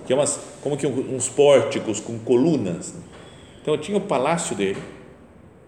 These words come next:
depois na frente uma piscina e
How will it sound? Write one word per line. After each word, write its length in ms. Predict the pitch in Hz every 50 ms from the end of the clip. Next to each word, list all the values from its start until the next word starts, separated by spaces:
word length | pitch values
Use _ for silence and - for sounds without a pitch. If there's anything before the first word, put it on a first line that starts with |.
| - - - - - - - - - -
depois 340 | 113 123 131 127 139 139 139
na 100 | 147 139
frente 320 | 135 - 156 175 175 175
uma 120 | 170 151 147
piscina 580 | - 151 131 - - - 165 185 202 226 262 294 - - - - - - - - - - - - - - - - - - - - -
e 260 | 190 220 254 294 349